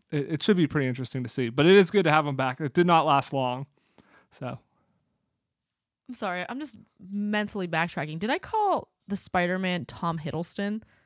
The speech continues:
Speaker 2: Tom Hol-, Holland. Tom Holland is the People's Spider-Man. Sorry.
Speaker 1: All right. So the,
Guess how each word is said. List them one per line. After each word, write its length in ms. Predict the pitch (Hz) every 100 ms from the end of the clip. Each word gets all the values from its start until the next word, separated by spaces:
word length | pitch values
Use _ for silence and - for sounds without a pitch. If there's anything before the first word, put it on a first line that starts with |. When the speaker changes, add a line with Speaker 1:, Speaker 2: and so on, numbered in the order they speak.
| _ _
Speaker 2:
Tom 280 | - 254 254
Hol-, 480 | 180 - 202 208 -
Holland. 520 | - 208 185 156 - - - _ _ _ -
Tom 260 | 285 320
Holland 640 | 233 - 233 254 247 180 147
is 120 | 151
the 100 | 160
People's 360 | 160 - 131 -
Spider-Man. 600 | 165 - - - - 180 - _ _ _
Sorry. 460 | - 262 165 - 175 _ _ _ _ _ _ _ _ _ - _ - - - _ _
Speaker 1:
All 100 | 196
right. 200 | 175 160
So 300 | - 214 196
the, 560 | 196 190 190 190 180